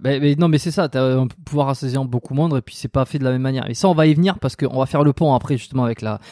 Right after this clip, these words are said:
la diète flexible et, et tous ceux qui disent qu'on peut manger finalement un peu tout et n'importe quoi. Et c'est, c'est intéressant, euh, t-, tant qu'on reste dans le déficit. Euh, théoriquement, oui, mais, euh, est-ce que pour le corps, on est dans le vrai ? Euh, non. Euh, donc,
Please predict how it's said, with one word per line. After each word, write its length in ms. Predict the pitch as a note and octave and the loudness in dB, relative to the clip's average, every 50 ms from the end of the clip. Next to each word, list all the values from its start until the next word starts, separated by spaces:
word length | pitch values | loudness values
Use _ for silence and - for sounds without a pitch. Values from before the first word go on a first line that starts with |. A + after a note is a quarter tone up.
| - _ - | -14 _ -8
la 80 | A#2 | -4
diète 200 | A2+ B2+ C3+ - | -2 0 -2 -2
flexible 520 | - - B2+ - - - D3 D3 D3 C#3 B2+ | -2 -4 -4 -4 -4 -2 -2 0 0 2 0
et, 100 | A#2 - - - - - - - | 0 0 -4 -12 -20 -12 -8 -6
et 80 | A#2 | -6
tous 140 | - - C#3 | -6 -6 -6
ceux 140 | - C#3+ C#3 | -4 -4 -4
qui 280 | - - C3+ B2 A#2+ | -4 -4 -4 -4 -2
disent 220 | A#2 A#2+ C3+ C#3+ - | -2 -4 -4 -4 -2
qu'on 180 | - C3 A#2 | 0 0 0
peut 140 | G#2+ - B2 | 0 0 0
manger 240 | A#2+ B2 A#2+ A#2+ B2 | 2 0 0 0 -4
finalement 280 | - - A#2+ A#2 B2 B2 | -4 -4 -2 0 2 0
un 60 | A2+ | 0
peu 140 | - B2 A#2 | 0 -2 -2
tout 140 | - C3+ | 0 2
et 20 | B2 | 2
n'importe 360 | A#2+ A2 - G#2 - - B2 | 2 2 0 -2 -2 -2 -2
quoi. 240 | - - C3 C#3+ D#3 - - - - - - - - | 2 2 2 2 0 -2 -10 -20 -20 -20 -20 -10 -8
Et 60 | A#2 | -6
c'est, 160 | A2 - C#3 - | -4 -4 -4 -2
c'est 100 | - - | -2 0
intéressant, 480 | C3+ A#2+ - C3 B2+ A#2 - B2+ A#2 - _ _ _ - | 0 2 2 2 0 0 0 -2 -4 -6 _ _ _ -8
euh, 340 | - G#2 G2+ G2+ G#2+ - - | -6 -4 -4 -2 -4 -6 -8
t-, 120 | - - - - | -10 -14 -6 -2
tant 140 | - C#3 - | -2 0 2
qu'on 240 | - C#3+ C3+ B2+ | 2 2 2 2
reste 200 | A#2 C3+ C#3+ C3 | 4 2 2 4
dans 100 | B2+ B2+ | 2 2
le 80 | B2 B2 | 0 0
déficit. 520 | B2+ A#2+ - C#3 - - B2+ - - - - - | 0 -2 -4 -4 -6 -6 -8 -10 -12 -12 -10 -8
Euh, 220 | G#2 E2+ - - - - - - | -8 -6 -8 -10 -12 -14 -2 2
théoriquement, 580 | - D#3+ C#3+ C#3+ D#3+ - - D#3 D3+ D3 D3 | 4 4 4 4 0 0 2 4 4 4 4
oui, 220 | D3 F3 G3+ G3+ F3+ | 4 4 4 4 4
mais, 220 | D#3+ D3 C#3+ C#3 | 4 4 4 6
euh, 140 | C3+ C3 B2+ | 6 4 4
est-ce 100 | A#2+ - | 2 0
que 80 | - D#3 | -2 -2
pour 160 | - D#3 D#3 | 0 2 2
le 80 | D3+ C3+ | 2 4
corps, 200 | - E3+ D3+ B2+ | 4 2 2 2
on 120 | B2+ B2+ | 2 0
est 80 | B2+ B2 | 0 0
dans 100 | B2 B2 | 0 0
le 60 | A#2+ | 0
vrai ? 200 | B2 C#3 E3 F3 | -2 -2 -2 -2
Euh, 840 | F3 D#3 B2+ A#2+ A2+ A2+ A2 G#2 G2+ G#2 G2+ F#2+ F#2+ - - - A2+ | -2 -2 -2 -4 -4 -4 -6 -6 -8 -8 -8 -10 -10 -10 -8 -6 -4
non. 160 | A#2+ B2+ A2 - - - - - - - - - - - - | -4 -4 -4 -6 -12 -20 -20 -20 -20 -20 -20 -20 -16 -10 -8
Euh, 140 | A2 A2 G#2+ - _ - - - - - _ _ - | -8 -6 -8 -8 _ -18 -20 -20 -20 -20 _ _ 0
donc, 260 | D3 F3 D#3+ - - | 0 0 0 -2 -8